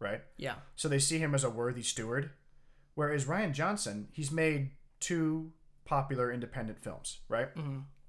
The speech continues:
Speaker 1: And then I think everybody looks at him and has a crisis of faith, and they say,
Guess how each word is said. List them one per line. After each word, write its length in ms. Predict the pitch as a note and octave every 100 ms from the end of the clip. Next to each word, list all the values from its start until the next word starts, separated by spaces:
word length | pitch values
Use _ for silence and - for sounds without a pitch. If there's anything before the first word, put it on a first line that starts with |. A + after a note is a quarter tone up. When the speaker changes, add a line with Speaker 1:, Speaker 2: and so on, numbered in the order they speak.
| - - -
Speaker 1:
And 120 | C3
then 80 | D3
I 60 | D3
think 160 | D3+
everybody 240 | C#3 C3 B2
looks 180 | -
at 60 | C#3
him 100 | A2
and 80 | A#2
has 80 | G#2+
a 60 |
crisis 400 | - B2 A#2+ G#2+
of 80 | -
faith, 340 | - A#2 A#2
and 100 | -
they 60 | G#2+
say, 360 | - C3+ B2